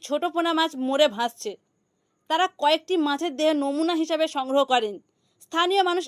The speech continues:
এ বিষয়ে বাগনান এক নম্বর ব্লকের মৎস্য অধিকর্তা স্বপন বোয়ালকে অভিযোগ জানালে তিনি সেভাবে গুরুত্ব দেননি। পরিবেশকর্মী চিত্রক প্রামাণিক বলেন, রূপনারায়ণ নদীর জীব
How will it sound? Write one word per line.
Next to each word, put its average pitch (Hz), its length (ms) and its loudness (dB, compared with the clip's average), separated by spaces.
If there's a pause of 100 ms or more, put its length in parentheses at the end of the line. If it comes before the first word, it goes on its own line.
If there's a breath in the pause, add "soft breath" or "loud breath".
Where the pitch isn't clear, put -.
এ 294 100 2
বিষয়ে 339 260 0 (120)
বাগনান 294 400 0
এক 262 160 -4
নম্বর 311 220 0 (120)
ব্লকের 277 300 -2
মৎস্য 254 300 -4 (340 soft breath)
অধিকর্তা 320 460 -2
স্বপন 294 380 -2
বোয়ালকে 269 460 0
অভিযোগ 285 400 0
জানালে 285 320 -4
তিনি 285 220 -10
সেভাবে 269 360 -4
গুরুত্ব 247 360 -8
দেননি। 214 400 -6 (1200)
পরিবেশকর্মী 381 600 2 (100)
চিত্রক 339 360 2 (100)
প্রামাণিক 311 440 2
বলেন, 240 340 4 (420)
রূপনারায়ণ 339 600 2
নদীর 302 280 0 (220)
জীব 294 220 -2